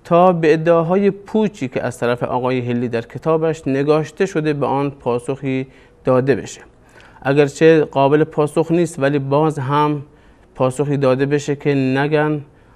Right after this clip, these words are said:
آقای حلی چنین مطالبی رو از کتب اهل سنت یا از عقل و نقل آورد و کسی به آنها پاسخ نداد. در این قسمت از برنامه هم، در این قسمت برنامه هم، اه، به یکی دیگر از ادعاهای آقای حلی می‌پردازیم که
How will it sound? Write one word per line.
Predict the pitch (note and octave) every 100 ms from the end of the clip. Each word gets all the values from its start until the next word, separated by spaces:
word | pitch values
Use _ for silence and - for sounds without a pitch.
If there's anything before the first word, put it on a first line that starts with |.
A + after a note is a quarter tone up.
| -
آقای | A#2+ A#2+ C3+ C3
حلی | B2 A#2+ A#2+ B2+ B2
چنین | B2 B2+ B2+
مطالبی | A#2 A#2 A#2 A#2 A#2
رو | A2+
از | - A2+
کتب | - B2 A#2+
اهل | G#2 D3 D#3
سنت | D#3 C#3 C#3 C3+ B2
یا | A#2+ A2+
از | A2 G#2+ -
عقل | C#3 C3+ B2
و |
نقل | B2 C#3 D3+ C#3 B2+
آورد | - D3 D3 C#3+ B2+
و |
کسی | - B2+ A#2+
به | A2+
آنها | A2+ A#2
پاسخ | - A#2 A#2+ A#2+ -
نداد. | - G#2 - - _ _ _ _ _ _ - _ - - - - - - -
در | F3+
این | A3
قسمت | G#3+ G3 G#3
از | G3+ F3+
برنامه | F#3 F#3+ F#3+ G3
هم، | F#3 F#3+ G3 F#3+ - - _ _ _ - D3
در | E3
این |
قسمت | F3 F3 F3+ E3+
برنامه | D#3+ D#3 D#3+ E3
هم، | E3+ E3+
اه، | D#3 D3+ C#3+ - C#3 C3+
به | C3+
یکی | C#3+ E3 D#3
دیگر | C#3 C#3 D#3
از | D#3+ -
ادعاهای | C#3+ C3+ B2 C3 D3 D3+
آقای | C#3+ D#3+ D#3+
حلی | D3 C#3+ C#3+ E3
می‌پردازیم | E3 A#2 A#2 A2+ A#2+ B2
که | A#2 B2 B2 B2